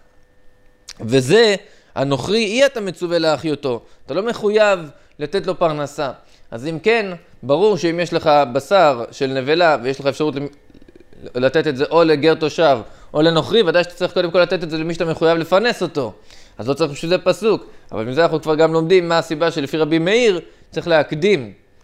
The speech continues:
את הגר תושב לפני ה-, הנוכרי, בגלל שאותו אנחנו מצווים להחיות. אבל על כל פנים אנחנו רואים מכאן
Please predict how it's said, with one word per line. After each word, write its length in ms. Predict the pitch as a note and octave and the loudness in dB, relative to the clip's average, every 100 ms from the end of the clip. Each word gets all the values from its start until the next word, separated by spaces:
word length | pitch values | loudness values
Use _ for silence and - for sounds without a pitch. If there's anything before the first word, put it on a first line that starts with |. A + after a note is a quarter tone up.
| - A#2+ | -12 -8
את 140 | B2 B2+ A#2+ A2+ G#2 - - - - - _ - | 2 4 4 2 -2 -12 -20 -20 -20 -20 _ -4
הגר 400 | A#2 A#2 C#3 E3+ | -2 2 2 2
תושב 500 | E3 D3 A3 A3 F#3 D#3+ - | 0 -2 2 2 0 -4 -12
לפני 680 | C3+ B2+ F#3 A3+ G3 B2 G#2 - _ | -14 -8 -4 0 0 -2 -8 -20 _
ה-, 420 | A#2 C3 A#2 - | 0 0 0 -2
הנוכרי, 680 | A#2 A2+ G#2+ F2+ G#2 B2+ F3 - | -6 -4 -8 -6 -4 -4 -4 -10
בגלל 140 | A2 | -12
שאותו 320 | - A2+ F3+ | -6 -2 2
אנחנו 160 | E3+ E3+ | 2 0
מצווים 340 | D#3+ E3+ F3+ | -4 -4 -2
להחיות. 560 | F3+ E3+ F#3+ F#3+ E3+ - _ - | -2 0 0 2 0 -4 _ -12
אבל 100 | - | -4
על 80 | A#2 | -2
כל 160 | B2 F#3+ | 0 0
פנים 240 | F3+ F3 D#3+ | 0 -2 -2
אנחנו 180 | C#3 C#3+ | -2 0
רואים 180 | E3 | 0
מכאן 380 | E3 D#3+ G3+ F#3+ | 0 0 0 0